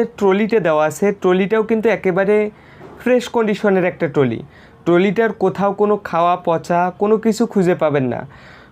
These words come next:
ট্রলিটার সাথে যে টায়ারগুলো দেখতে পাচ্ছেন, তো টায়ারগুলোও কিন্তু একেবারে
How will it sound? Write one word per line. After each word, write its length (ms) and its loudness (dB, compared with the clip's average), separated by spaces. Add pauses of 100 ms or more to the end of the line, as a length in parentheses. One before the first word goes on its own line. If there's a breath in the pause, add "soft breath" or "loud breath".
(120)
ট্রলিটার 520 2
সাথে 220 0
যে 120 0 (120)
টায়ারগুলো 480 2
দেখতে 260 -2
পাচ্ছেন, 420 0 (220)
তো 60 2 (120)
টায়ারগুলোও 560 0
কিন্তু 200 0
একেবারে 480 0